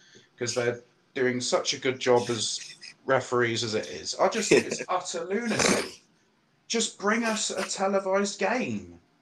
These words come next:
Speaker 1: Like, I don't know. And the other thing is, I don't know whether any of you saw this. I did a thing on Twitter back before the World Cup started that showed that Sky Sports, who hold the Football League contract,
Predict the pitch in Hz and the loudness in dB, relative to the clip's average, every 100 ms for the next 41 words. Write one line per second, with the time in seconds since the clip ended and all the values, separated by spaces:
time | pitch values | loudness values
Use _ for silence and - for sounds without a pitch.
0 | _ _ _ _ _ _ _ _ _ 180 | _ _ _ _ _ _ _ _ _ 4
1 | 196 190 - _ - 190 240 247 254 233 | 4 2 -6 _ -2 0 2 2 0 -2
2 | - - 208 233 233 202 185 151 143 180 | -4 -2 0 0 -2 -4 -6 -6 -6 -6
3 | 202 190 175 151 143 143 127 143 117 101 | -6 -6 -6 -8 -8 -8 -6 -4 -4 -4
4 | 95 135 131 - 151 143 - 143 127 117 | -4 -2 -4 -4 -6 -6 -4 -4 -2 -4
5 | 107 - - - 131 - 110 101 - _ | -6 -10 -14 -6 -4 -2 -6 -6 -14 _
6 | - 127 - 123 - 117 113 113 101 120 | 2 2 2 -6 -2 -2 2 2 2 -4
7 | - - 110 104 - 98 98 - 123 117 | -6 0 0 0 -4 -10 -10 -6 -2 -4
8 | 113 113 - 143 156 165 - 120 110 123 | -4 -8 -6 -2 -2 -2 -4 -6 -4 -8
9 | 110 135 156 - 127 127 117 113 110 123 | -2 -2 -2 -6 -8 -8 -6 -6 -6 -6
10 | 117 107 98 - | -6 -4 -6 -6